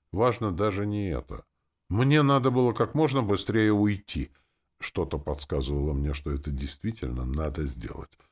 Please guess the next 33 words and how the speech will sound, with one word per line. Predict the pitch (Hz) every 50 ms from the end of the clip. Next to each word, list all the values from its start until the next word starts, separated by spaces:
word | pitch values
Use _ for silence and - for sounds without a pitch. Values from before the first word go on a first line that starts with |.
| _ _ _ _
Ну, | - 95 104 - - _ _
не | 101 104 117 123
хочу | - - 143 143 143 143 - - 110
я | 95 90 76 71
участвовать | 71 73 71 - 87 76 71 - - 69 64 -
в | -
каких-то | - 82 71 - 73 73 - 73 71
разборках. | 76 80 78 76 78 - - - - - - - _ _ _ _ _ _ _ _ _ -
А | 60 64
то, | - 71 69
что | - - 76 73 69
они | 69 67 69 76
будут, | 80 110 151 175 - 123 - - - _ _ _ _ _ _ _ -
я | 107 107 92
просто | - 107 113 117 110 - - 113
уверен. | 104 101 95 87 82 73 69 65 58 - - _ _ _ _ _ -
Взять | 90 87 82 - 143 139 -
хотя | 107 87 - 92 80
бы | 67 71
семейство | 71 - 120 117 110 90 - - -
Самойловых. | - - 104 104 98 90 71 60 55 55 60 58 - _ _ _ _ _ _ _ _ _ _ _ _ _ -
Эти | - 78 - -
люди | 73 82 98 98 95
явно | 90 71 82 92 95 107 117 117
молчать | 113 113 104 101 - 80 71 71 -
не | 71
будут | 69 60 58 62 60 57 - - _ _ _ _ _ _ _ _ -
и | 113
постараются | 110 - 104 - - - 104 104 113 120 120 110 - 107 -
преподнести | - 98 92 - - 92 80 82 95 90 - - - 117
мне | 101 95 90 85
неприятные | 85 87 80 - 87 90 87 90 87 80 76 - 82 80 78 76
сюрпризы. | 73 - - 90 78 73 - - 85 80 71 65 60 57 58 58 58 55 -